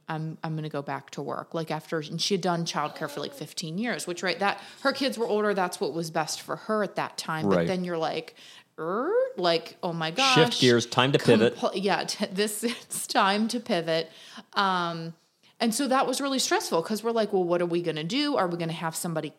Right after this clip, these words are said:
Speaker 1: again, are we gonna have somebody come in the house? Are we gonna c-, try to find someone?"
Speaker 2: Yep.
Speaker 1: Um, so we had, um, we had a couple different, we had one girl who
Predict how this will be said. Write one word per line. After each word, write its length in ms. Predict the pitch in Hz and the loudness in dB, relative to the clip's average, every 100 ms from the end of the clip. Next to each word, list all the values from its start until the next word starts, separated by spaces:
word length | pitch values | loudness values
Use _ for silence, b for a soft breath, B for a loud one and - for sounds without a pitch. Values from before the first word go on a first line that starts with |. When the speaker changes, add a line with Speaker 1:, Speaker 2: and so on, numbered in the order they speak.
| _ - | _ -10
Speaker 1:
again, 320 | 175 180 151 | -4 -2 -2
are 100 | 156 | -4
we 100 | 170 | -2
gonna 180 | 190 185 | 0 2
have 180 | 226 | 0
somebody 280 | 226 240 226 | 0 -2 0
come 180 | 220 214 | 0 0
in 80 | 208 | 2
the 60 | 196 | 0
house? 380 | 202 196 190 B B B 185 | 0 0 -2 B B B -6
Are 40 | |
we 60 | 180 | -4
gonna 220 | 180 165 | -4 -6
c-, 80 | - - - | -10 -16 -8
try 160 | 185 160 | -2 -2
to 60 | |
find 300 | 165 240 240 | -2 -2 -2
someone?" 680 | 233 233 214 214 208 202 202 196 - | -2 0 0 0 -2 -2 -4 -8 -4
Speaker 2:
Yep. 260 | 165 - - _ - - | 0 0 -4 _ -10 -2
Speaker 1:
Um, 440 | 202 175 165 165 b b b b | 0 0 -2 -4 b b b b
so 180 | - 233 | 0 2
we 200 | 254 269 | 2 -2
had, 580 | 262 277 240 226 214 214 B B B _ | -4 -4 0 0 -2 -6 B B B _
um, 720 | 190 180 170 170 170 165 165 - _ _ _ _ _ 190 | 0 0 0 -2 -6 -8 -10 -16 _ _ _ _ _ -8
we 140 | 240 | -6
had 220 | 226 262 | -2 -2
a 40 | 175 | -2
couple 840 | - - - 226 220 202 185 175 165 | -4 -14 -2 -2 0 0 0 0 -2
different, 600 | 170 165 - 175 156 - | -2 -4 -2 -4 -4 -4
we 100 | 180 | -6
had 240 | 196 185 165 | -4 -6 -6
one 320 | 165 160 165 | -6 -4 -6
girl 380 | 160 156 147 151 | -4 -4 -4 -6
who 520 | 160 170 156 151 151 | -8 -8 -6 -6 -10